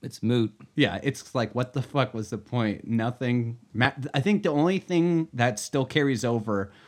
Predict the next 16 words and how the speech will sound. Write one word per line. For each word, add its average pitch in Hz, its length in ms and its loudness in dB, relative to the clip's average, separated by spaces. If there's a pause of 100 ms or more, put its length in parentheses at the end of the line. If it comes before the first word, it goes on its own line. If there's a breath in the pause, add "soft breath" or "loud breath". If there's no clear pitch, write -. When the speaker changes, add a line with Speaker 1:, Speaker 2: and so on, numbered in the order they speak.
(260 soft breath)
Speaker 2:
is 123 160 -2
the 123 60 0
name 117 200 2
of 104 200 0
his 95 200 -6
friends. - 540 -16 (580)
Speaker 1:
And 127 140 0
Tracker, 110 480 -4
right? 95 280 -8 (500)
Is 123 80 -12
she 139 160 -4
called 139 280 -8
Tracker 139 400 -6
still? 170 480 -12 (160)
Speaker 2:
I - 160 -12
don't, 190 360 -2